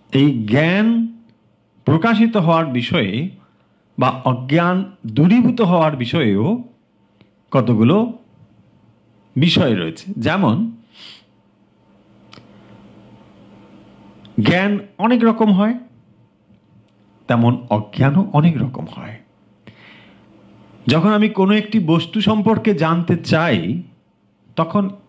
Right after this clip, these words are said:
এই বিষয়ে যে অজ্ঞান, এই বিষয়ের অজ্ঞানটি চলে গেলে কেবল তখনই এই বিষয়টিকে জানা যায়।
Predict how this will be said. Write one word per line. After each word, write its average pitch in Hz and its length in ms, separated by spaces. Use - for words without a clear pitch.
এই 214 300
বিষয়ে 185 600
যে 202 200
অজ্ঞান, 120 800
এই 226 240
বিষয়ের 190 500
অজ্ঞানটি 143 840
চলে 156 300
গেলে 107 200
কেবল 165 260
তখনই 220 540
এই 160 120
বিষয়টিকে 135 540
জানা 95 300
যায়। - 300